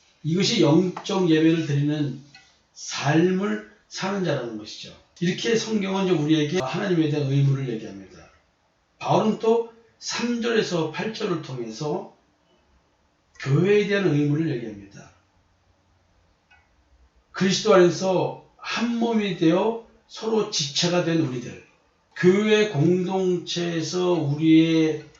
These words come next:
지체로서의 역할은 믿음의 분량대로 역할이라는 것이죠. 그 지체는 각자 중요성을 띠고 있습니다.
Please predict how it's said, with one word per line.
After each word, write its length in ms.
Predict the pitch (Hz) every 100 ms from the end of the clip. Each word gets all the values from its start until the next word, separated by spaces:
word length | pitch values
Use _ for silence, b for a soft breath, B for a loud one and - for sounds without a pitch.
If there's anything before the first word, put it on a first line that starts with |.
| _
지체로서의 840 | - 143 165 175 151 160 156 156
역할은 880 | 123 123 - 143 135 170 214 - - - _ b b _
믿음의 600 | 151 170 202 196 190 160
분량대로 800 | 139 147 170 180 170 165 151 156
역할이라는 520 | 113 120 123 117 113
것이죠. 360 | 110 - - 110 - _ B B B B
그 220 | - 190
지체는 680 | - 143 - 185 214 127 - -
각자 560 | - 151 - - 226 220
중요성을 640 | 180 190 170 170 156 139
띠고 240 | 185 175
있습니다. 480 | 135 120 110 104